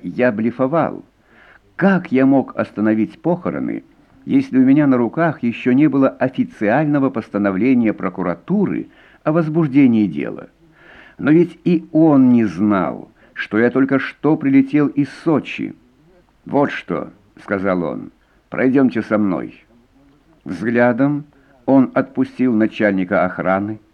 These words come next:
и мы вошли через массивные стеклянные двери внутрь клуба. В вестибюле было пусто, если не считать полутора десятков оперативников К Г Б,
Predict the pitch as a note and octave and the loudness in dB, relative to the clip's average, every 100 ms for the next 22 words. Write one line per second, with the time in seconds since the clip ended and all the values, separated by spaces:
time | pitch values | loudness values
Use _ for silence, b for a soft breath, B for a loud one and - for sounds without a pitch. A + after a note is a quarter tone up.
0 | b b b A#2+ C3+ F#3 E3 D#3+ D#3 D3+ | b b b 2 4 4 2 0 -2 0
1 | C#3 A#2 F#2+ C3 - C#3 A#2 G2 F#2 F#2 | 0 2 0 -2 0 2 2 2 0 -4
2 | F2+ G#2 G#2+ G2+ F#2+ D#2 G2 F3+ F3+ F3 | -6 -2 -2 0 -2 -2 0 2 2 -2
3 | b b b C2 E2 C3+ D3+ C3+ C3 G2 | b b b -10 0 2 2 0 -4 -4
4 | D#2 G#1 G1+ - _ _ _ _ _ _ | -4 -6 -12 -16 _ _ _ _ _ _
5 | _ - C3+ C#3 - D#3+ E3 A3+ C3 F2 | _ -8 -4 -4 0 0 2 0 0 0
6 | A2 A#2+ B2 B2 D#3+ D#3 - E3 D#3+ B | 0 -2 -2 0 0 -2 -4 -4 -4 B
7 | B - C3 D#3+ D#3+ D#3 C#3+ C3+ C3+ - | B -16 0 2 4 2 2 0 -4 0
8 | C3+ C3+ G#2 B2+ C3+ A#2 G2+ G2 - A#2+ | -2 0 0 0 0 0 0 -2 -2 -4
9 | - F#2+ F#2+ F#2 F#2+ F#2 A#2 G#2 F#2 F#2 | -4 -6 -4 -2 -4 -2 -4 -2 -2 -4
10 | F2+ F2 D#2 C2+ B2 F#3 | -4 -6 -6 -4 -2 -2